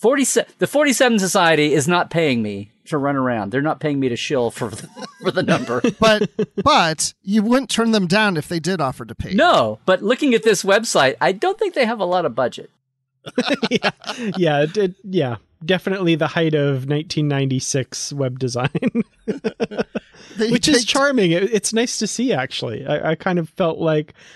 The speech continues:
Speaker 3: "Oh, I'll get a break from all this Web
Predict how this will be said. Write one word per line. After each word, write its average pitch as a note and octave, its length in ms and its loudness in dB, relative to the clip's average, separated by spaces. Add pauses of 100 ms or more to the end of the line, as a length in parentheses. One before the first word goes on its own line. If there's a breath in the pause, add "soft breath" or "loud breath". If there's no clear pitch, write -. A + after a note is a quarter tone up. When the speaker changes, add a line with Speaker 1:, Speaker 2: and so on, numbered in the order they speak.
(200 loud breath)
Speaker 3:
"Oh, D#4+ 240 2
I'll E3 80 2
get F#3 160 0
a F3+ 40 0
break E3+ 340 0
from D#3+ 260 0
all D3+ 160 2
this D#3 400 -2
Web D#3+ 420 0